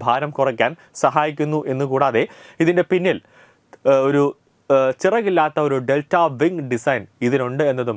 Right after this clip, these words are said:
പ്രത്യേകതയാണ്. കൂടാതെ ജനറൽ ഇലക്ട്രിക് എഞ്ചിനാണ് തേജസിന് കരുത്തേകുന്നത്. വ്യോമാക്രമണം, അതോടൊപ്പം തന്നെ പ്രതിരോധം, കരയിലെ ലക്ഷ്യങ്ങളെ ആക്രമിക്കാൻ തുടങ്ങിയ വിവിധ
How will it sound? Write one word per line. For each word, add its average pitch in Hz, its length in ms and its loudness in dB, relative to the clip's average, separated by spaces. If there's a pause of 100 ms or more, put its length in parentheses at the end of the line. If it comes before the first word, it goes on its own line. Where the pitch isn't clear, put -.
പ്രത്യേകതയാണ്. 120 540 -4 (260)
കൂടാതെ 123 320 2 (160)
ജനറൽ 135 340 0 (160)
ഇലക്ട്രിക് 127 420 -2 (100)
എഞ്ചിനാണ് 131 380 -2 (160)
തേജസിന് 123 440 -2 (100)
കരുത്തേകുന്നത്. 113 580 0 (600)
വ്യോമാക്രമണം, 202 680 2 (140)
അതോടൊപ്പം 165 380 0
തന്നെ 156 160 -2 (100)
പ്രതിരോധം, 156 460 2 (200)
കരയിലെ 156 380 0 (100)
ലക്ഷ്യങ്ങളെ 156 460 -2 (220)
ആക്രമിക്കാൻ 151 640 -2
തുടങ്ങിയ 139 300 0 (260)
വിവിധ 165 260 2